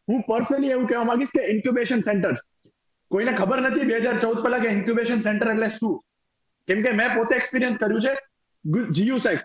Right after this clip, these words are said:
ગુજરાત University of Startup and Entrepreneurship Council, ઈરમાં આ બધાના એન્ટરપ્ર-, અ, ઇન્ક્યુબેશન સેન્ટર્સ છે, entrepreneur-, અ, entrepreneurship incubation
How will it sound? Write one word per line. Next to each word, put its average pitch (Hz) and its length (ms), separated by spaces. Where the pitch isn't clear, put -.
ગુજરાત 185 300
University 208 480
of 240 80
Startup 202 400
and 208 80
Entrepreneurship 190 760
Council, 170 320
ઈરમાં 247 680
આ 170 60
બધાના 208 380
એન્ટરપ્ર-, 214 460
અ, 196 280
ઇન્ક્યુબેશન 233 580
સેન્ટર્સ 202 360
છે, 190 160
entrepreneur-, 220 640
અ, 185 220
entrepreneurship 220 640
incubation 214 360